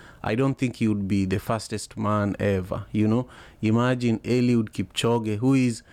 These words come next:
uh, still, still the goat, you know, still the greatest of all time. He's the only one to run under two hours, you know, ever on a marathon, uh, competition. But he, he's always focused, e-, even though he has,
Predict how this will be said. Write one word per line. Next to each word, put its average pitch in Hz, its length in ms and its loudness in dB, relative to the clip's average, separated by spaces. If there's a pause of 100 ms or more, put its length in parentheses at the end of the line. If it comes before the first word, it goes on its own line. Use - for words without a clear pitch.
(300)
uh, 104 340 0
still, 139 520 0 (240)
still 143 320 0
the 127 160 0
goat, 113 760 -2
you 117 140 4
know, 107 140 2
still 131 320 0
the 123 100 0
greatest 117 460 -2
of 107 120 0
all 120 160 2
time. 117 540 -2 (400)
He's 120 220 2
the 123 80 4
only 143 220 4
one 123 260 0
to 117 160 -2
run 123 260 0
under 117 380 2
two 131 360 0
hours, 101 680 -2
you 110 160 0
know, 107 200 2
ever 104 460 0 (240)
on 101 180 0
a 101 80 2
marathon, 107 680 -2 (460)
uh, 101 300 -2
competition. 101 1040 -2 (680)
But - 220 -4
he, 143 320 2
he's 139 240 0
always 160 300 0
focused, 151 500 -6
e-, 123 120 -2
even 127 320 2
though 151 180 4
he 135 140 0
has, 131 380 0